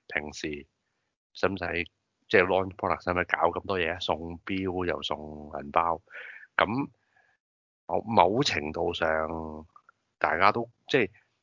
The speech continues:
可能，即係佢哋，即係係好酒嚟嘅，噉佢哋擺出嚟一定有人買嘅，但係始終，嗯，recession 嚟緊啦，噉個個都知，可能即係睇住銀包，真係要搵啲抵啲嘢先至肯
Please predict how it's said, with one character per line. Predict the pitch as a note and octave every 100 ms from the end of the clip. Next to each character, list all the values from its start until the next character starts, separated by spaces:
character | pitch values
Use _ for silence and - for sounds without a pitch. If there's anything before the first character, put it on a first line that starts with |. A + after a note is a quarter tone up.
| _ -
可 | A2
能， | A2+ D#2 C#2 C2+ _ _ _ _
即 | B2+
係 |
佢 | G#2 E2+
哋， | D#2+ _ _ _ _ _ _ _
即 | F3
係 |
係 | A#2 G2 E2
好 | F#2 G2+
酒 | F2+
嚟 | E2+
嘅， | D2 D2
噉 | G#2+ D3+ - -
佢 | G2
哋 |
擺 | - F2+
出 | F2
嚟 | E2+
一 | G#2+
定 | F2
有 | D#2
人 | C#2+
買 | C#2
嘅， | - D2+ D2+
但 | D#2
係 | D#2+ D2+ - - - -
始 | -
終， | G2 A#2+ A#2 - _
嗯， | E2 D#2 D2 D2+ - - _ _ _ _ _ _ _ _ -
recession | F#2 G#2+ A2 - C#2+
嚟 | C#2+
緊 | D2
啦， | E2 F2
噉 | G#2
個 | A2 F2+
個 | F#2+
都 | G2+
知， | G2+ F#2+ - - - -
可 | G2+
能 | D#2
即 | G2+
係 |
睇 | - E2+
住 | F#2 C#2
銀 | C#2
包， | F2 F2+ - - - _ _ _ _
真 | - A2
係 | G2
要 | E2
搵 | D#2+
啲 | G2+ D#2 E2
抵 | F#2+
啲 | E2+ D#2
嘢 |
先 | F2 F2
至 |
肯 | -